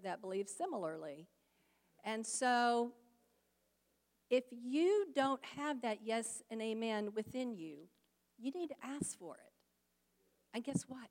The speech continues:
He'll give it to you. He gave it to all of us here at our wonderful church. Uh, he gave it to a lot of you out there.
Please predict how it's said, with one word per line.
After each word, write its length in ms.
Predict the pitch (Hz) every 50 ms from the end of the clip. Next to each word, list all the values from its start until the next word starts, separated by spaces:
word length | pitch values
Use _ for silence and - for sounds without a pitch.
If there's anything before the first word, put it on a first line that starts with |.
| _
He'll 160 | - 254 254 247
give 140 | - 254 -
it 140 | - - -
to 120 | - -
you. 200 | 214 185 175 156 - - _ _ _ _ _ _ _ _ _ -
He 60 | - 294
gave 260 | - 233 240 247 220
it 120 | 214 -
to 100 | - 202 - -
all 180 | 196 202 202
of 80 | 196 196
us 140 | 190 185 - -
here 300 | - 220 226 247 240 214 - -
at 160 | 185 185 185 - _ _ _ _ _ -
our 320 | 180 180 170 160 165 170 165 _ 185
wonderful 400 | 185 196 208 196 196 - 185 - -
church. 480 | - - 190 262 - - - - - - _ _ _ _ _ _ _ _ _ _ - - _ _ _ _ _ _ -
Uh, 40 | 196 180 170
he 140 | 180 208
gave 260 | 190 190 185 196 190 202
it 160 | 185 - -
to 420 | - - 196 185 180 180 175 175 - -
a 60 | 180
lot 260 | 175 175 180 180 170
of 80 | 170 170
you 200 | 185 196 208 214
out 260 | 208 214 226 233 220
there. 360 | - 233 247 254 277 311 320